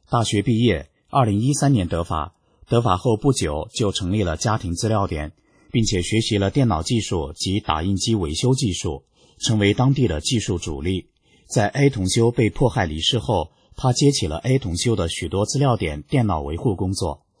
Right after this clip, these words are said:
为此一直没有出去打工挣钱。但是家里讲真相的事一直做得很不顺利，家人不理解他的所为，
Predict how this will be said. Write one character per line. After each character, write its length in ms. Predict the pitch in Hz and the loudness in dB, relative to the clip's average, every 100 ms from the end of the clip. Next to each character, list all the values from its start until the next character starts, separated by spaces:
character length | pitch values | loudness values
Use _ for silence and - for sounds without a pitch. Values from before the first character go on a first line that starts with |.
| _ _ - | _ _ 4
为 160 | 123 | 6
此 340 | 120 - 76 73 _ | 6 2 -4 -8 _
一 140 | - 127 | 0 2
直 180 | 113 107 | 2 4
没 140 | 110 | 4
有 140 | 98 | 2
出 200 | 82 - | 0 -2
去 180 | 117 104 | -2 -2
打 220 | 78 76 | -2 -6
工 200 | 73 101 | -4 -2
挣 180 | 104 98 | 0 0
钱。 360 | 80 80 71 87 _ _ _ _ | -2 -4 -6 -8 _ _ _ _
但 140 | 120 | 0
是 300 | 104 98 71 - _ | 2 0 -2 -8 _
家 240 | - 127 | 0 4
里 140 | 139 131 | 4 4
讲 200 | 95 78 | 0 0
真 180 | 120 139 | 2 2
相 180 | 165 | 2
的 80 | 101 | 0
事 340 | 82 107 85 - | 0 -2 -4 -4
一 160 | 151 117 | -2 -2
直 200 | 95 90 | -2 -2
做 220 | - 110 | 0 0
得 80 | 92 | 0
很 180 | 76 | -6
不 160 | 67 85 | -8 -6
顺 280 | - 151 98 | 0 2 2
利， 200 | 80 67 _ _ _ _ | -2 -6 _ _ _ _
家 240 | - 117 | 2 4
人 180 | 107 110 | 4 2
不 100 | 135 | 2
理 180 | 98 110 | 2 2
解 200 | 87 80 | 0 -4
他 160 | 104 | -4
的 80 | 98 | -4
所 240 | 85 85 | -4 -4
为， 320 | 73 76 90 | -4 -4 -6